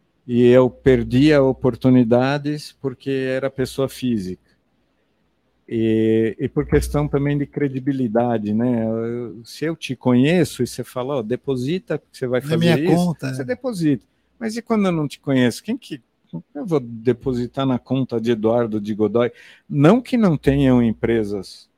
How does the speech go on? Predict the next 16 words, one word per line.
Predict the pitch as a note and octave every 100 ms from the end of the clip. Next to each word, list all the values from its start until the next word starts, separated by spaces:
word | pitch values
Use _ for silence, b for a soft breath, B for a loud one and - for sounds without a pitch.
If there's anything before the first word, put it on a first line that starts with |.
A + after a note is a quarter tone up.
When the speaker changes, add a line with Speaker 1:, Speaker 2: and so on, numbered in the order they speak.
| _ _ _ _
Speaker 2:
Que | C3
faça. | B2 - E3
Speaker 1:
fajutas, | - - A2+ G#2+ A#2+ C#3 B2+ - A2+ G2 - - A#2+
<laughs> |
né? | B2 C3 F3
Não | F#2+ G2+ A2+
quer | D3 D3+
dizer | C#3+ C#3+ A3+
nada, | F#3+ E3 D3+ A#2 A2+
mas | A#2+ C3 - b b b b _ _
um | C#3+ C#3+
C | - D3+
N | D3+ D#3+
P | D3+ D#3 C#3
J | D3+ D#3 - E3+ F3 - _ _
ajuda. | D#3+ F3 C#3 C3 G#2+ F2+ F2